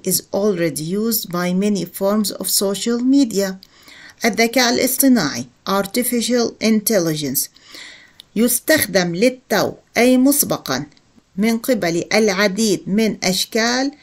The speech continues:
وسائل التواصل الاجتماعي، social media. As with other forms of social media،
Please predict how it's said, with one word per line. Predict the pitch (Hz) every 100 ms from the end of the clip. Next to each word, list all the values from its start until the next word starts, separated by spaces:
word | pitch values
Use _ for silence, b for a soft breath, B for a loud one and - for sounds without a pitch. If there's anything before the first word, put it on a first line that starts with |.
| B B
وسائل | - 202 254 240 - 170
التواصل | 170 190 196 233 262 277 262
الاجتماعي، | 254 185 226 - 247 240 190 175 190
social | 202 220 208 202 208 226 247 _ 220
media. | 208 190 127 95 - - _ _ _ _ _ _ _ _ _ - b b b b _ -
As | 302 311 220
with | 208 190 -
other | 196 208
forms | 190 - 196 160 156 -
of | -
social | 240 254 254 190
media، | 190 180 170 170 170